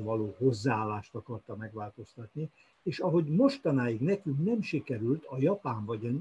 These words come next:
német munkakultúrát elsajátítani, nekik sem sikerülhetett néhány év alatt elsajátítani az európai munkakultúrát. De a Gorbacsov erre törekedett.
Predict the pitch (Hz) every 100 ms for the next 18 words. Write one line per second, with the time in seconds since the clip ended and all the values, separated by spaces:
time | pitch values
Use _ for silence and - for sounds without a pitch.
0 | - 180 220 220 156 101 - - _ 170
1 | 202 208 143 151 131 135 113 104 - 101
2 | - 113 113 113 143 - 202 269 _ _
3 | - 247 294 277 254 - 131 113 156 139
4 | 123 110 120 117 - 156 127 101 123 127
5 | 107 107 139 123 - 110 113 131 - 117
6 | 107 117 131 135 160 170 202 - 117 113
7 | - 123 - _ _ _ - 143 135 202
8 | 220 196 - 175 - - 180 110 95 113
9 | - - 98 110